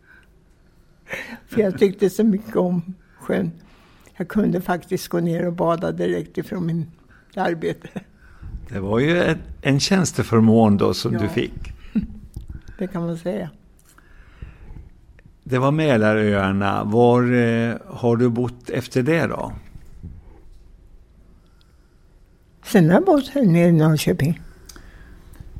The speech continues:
Speaker 2: Så att, eh, hur gammal ungefär var du när du flyttat-, flyttade hit till Norrköping som vuxen då?
Speaker 1: Jag flyttade hit sextioett.
Speaker 2: Hur gammal var fröken då?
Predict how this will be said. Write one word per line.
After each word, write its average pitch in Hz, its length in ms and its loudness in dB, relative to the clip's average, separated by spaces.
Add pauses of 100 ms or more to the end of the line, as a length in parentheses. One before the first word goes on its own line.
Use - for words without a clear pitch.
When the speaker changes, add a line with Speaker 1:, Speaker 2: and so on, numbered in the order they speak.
(520)
Speaker 2:
Så - 220 0
att, - 320 0
eh, 135 80 8
hur 139 220 6
gammal 147 340 6
ungefär 135 320 4
var 117 240 2
du 120 100 -4
när 113 140 0
du 107 60 -4
flyttat-, 110 520 -10
flyttade 117 460 -4
hit 113 220 -2
till 117 100 -2
Norrköping 120 600 -2
som 123 140 -6
vuxen - 460 -6
då? - 240 -4 (540)
Speaker 1:
Jag 196 100 -16
flyttade 180 460 -4
hit 180 200 -2
sextioett. - 800 -8 (1700)
Speaker 2:
Hur 101 200 -4
gammal 95 560 4
var 92 480 2 (840)
fröken 107 680 0
då? 95 400 4